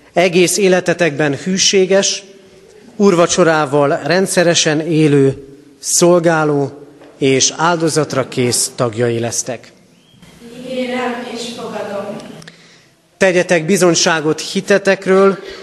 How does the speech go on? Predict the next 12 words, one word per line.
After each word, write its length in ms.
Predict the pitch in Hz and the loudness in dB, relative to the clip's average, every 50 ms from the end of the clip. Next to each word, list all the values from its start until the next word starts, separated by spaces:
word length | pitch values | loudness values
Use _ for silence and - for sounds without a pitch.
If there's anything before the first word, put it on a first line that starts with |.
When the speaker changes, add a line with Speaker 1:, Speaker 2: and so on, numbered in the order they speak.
| - - - | -20 -8 -2
Speaker 1:
és 200 | - 165 147 - | -2 0 0 0
feleljetek 600 | - - 196 190 180 180 180 175 170 175 165 - | 0 0 2 2 2 2 0 0 0 -2 -2 -2
a 60 | 165 | -2
Heidelbergi 680 | 147 160 190 202 190 170 185 175 160 165 170 160 151 160 160 | 0 0 0 2 2 2 0 0 2 0 0 0 -2 -4 -2
K 300 | - 175 170 160 156 160 | -2 -2 0 0 -2 -2
T 60 | - | -2
első 600 | 160 151 165 139 151 151 147 139 - - 143 131 | 0 0 0 0 0 -2 0 0 0 -2 -2 -4
kérdésére. 840 | - - 139 135 123 120 135 131 - - 139 131 135 131 127 127 - - - - - - - - _ _ _ _ _ _ _ | -4 -2 -2 -2 0 0 -2 -2 -2 -2 -2 -2 -2 -2 -2 -4 -6 -12 -20 -20 -20 -20 -20 -20 _ _ _ _ _ _ _
Minéked 760 | - 190 202 202 202 196 185 190 185 185 175 180 170 165 208 - | 0 2 2 4 4 2 2 0 0 0 0 0 -2 -4 -8 -6
életedben 600 | - 190 185 185 185 175 - 190 175 160 147 160 160 | -2 2 2 4 2 2 2 0 -2 0 0 0 0
és 200 | 156 151 - - | 2 0 0 -2
halálodban 1000 | - 156 160 156 151 147 143 143 143 127 127 135 135 131 131 131 131 - - | 0 0 0 2 2 0 0 -2 -4 -4 -2 -2 0 0 -2 -4 -8 -12 -20